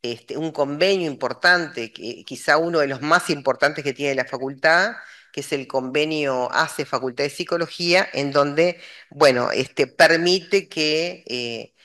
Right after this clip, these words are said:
los estudiantes puedan transitar por sus prácticas, así como lo es también, este,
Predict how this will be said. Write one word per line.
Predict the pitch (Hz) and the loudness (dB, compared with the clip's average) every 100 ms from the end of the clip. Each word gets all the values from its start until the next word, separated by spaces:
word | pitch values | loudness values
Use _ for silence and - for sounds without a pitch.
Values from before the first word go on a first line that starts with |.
| _ | _
los | 131 160 160 | -2 -2 0
estudiantes | 175 151 143 147 170 | -6 -2 0 0 -2
puedan | - 151 151 | -2 2 2
transitar | 139 131 131 120 113 - | 0 -4 0 2 2 0
por | 135 | -2
sus | - | -4
prácticas, | - 170 165 - 117 - 233 - - - - | 2 6 6 2 -2 2 2 2 -8 -18 -4
así | 160 - 175 | -2 -2 0
como | 220 214 165 | 4 6 6
lo | 147 | 6
es | 151 - | 4 4
también, | 196 170 160 156 175 208 - | 2 2 2 4 4 2 -4
este, | 113 - _ 127 120 113 107 | -8 -10 _ -4 -2 -4 -6